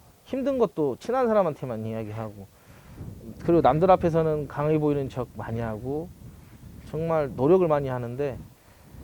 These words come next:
일단 제가 여기 학교를 십 년도에 왔죠. 십 년도 와서 이제 코치 생활을 처음 시작하는데,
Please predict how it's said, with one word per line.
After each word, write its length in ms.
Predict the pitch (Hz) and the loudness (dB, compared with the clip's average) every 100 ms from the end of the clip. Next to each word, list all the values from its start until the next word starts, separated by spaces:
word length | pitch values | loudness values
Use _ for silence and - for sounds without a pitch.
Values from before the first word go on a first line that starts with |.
| - | -10
일단 640 | 170 196 220 196 170 110 - - - - 76 92 | 0 8 8 8 0 -4 -10 -18 -20 -20 -18 -8
제가 320 | - 190 208 | 2 8 8
여기 160 | 175 175 | 8 4
학교를 640 | 175 208 233 214 185 143 113 - - _ _ _ - - | 0 2 2 4 4 2 -2 -16 -20 _ _ _ -20 -18
십 160 | - 294 | -8 -4
년도에 340 | 320 262 190 | 0 4 6
왔죠. 260 | 127 - 127 | 6 0 -8
십 140 | - | -6
년도 400 | 175 185 160 156 | -4 -4 0 2
와서 420 | 127 123 143 160 - - - - - 120 | 2 2 0 -2 -4 -20 -20 -20 -18 -10
이제 120 | 135 | -6
코치 260 | - 226 214 | -4 -2 2
생활을 260 | 202 185 | 2 2
처음 260 | - 214 208 | 0 -2 -2
시작하는데, 760 | 170 190 175 160 139 151 113 | -2 0 0 0 -2 -2 -4